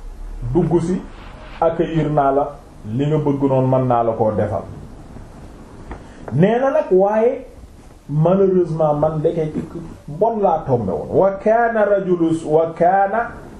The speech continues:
rajula su'in. Mu ne gis nga waa jooju, waa ju bon la woon ndeke. Te kat moo jiite woon église bi temps yooyu, moo jiite woon foofu noonu. Moo jiite woon,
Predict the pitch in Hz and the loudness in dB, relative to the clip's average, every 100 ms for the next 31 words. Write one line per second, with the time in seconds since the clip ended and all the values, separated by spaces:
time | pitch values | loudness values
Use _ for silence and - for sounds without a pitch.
0 | - - - - 160 196 185 175 156 160 | -18 -16 -8 2 4 4 2 2 2 2
1 | 180 170 131 95 - - - - - - | 4 4 2 -4 -8 -14 -14 -14 -14 -14
2 | - - - 196 277 285 269 277 262 247 | -14 -6 4 4 4 2 2 4 4 2
3 | 226 208 - - - - - - - 123 | 2 2 0 -6 -18 -20 -18 -16 -6 0
4 | 143 147 139 139 135 120 95 82 85 - | 2 2 0 0 0 0 0 0 0 -6
5 | - - - - - - - - - - | -12 -16 -18 -18 -18 -18 -18 -18 -18 -20
6 | - - 156 254 294 - 170 175 156 202 | -18 0 2 2 0 -2 0 2 4 4
7 | 214 220 208 214 - - - - - - | 4 4 4 2 -4 -12 -12 -12 -12 -10
8 | - 233 190 214 196 160 190 185 180 180 | 0 2 6 4 4 2 2 2 4 4
9 | 175 170 180 185 190 190 185 180 - 226 | 4 4 4 4 4 4 4 2 2 2
10 | 220 196 180 - - - - - - 151 | 2 2 2 2 -2 -8 -10 -10 -2 2
11 | 185 180 190 196 190 180 175 | 4 4 2 4 4 4 2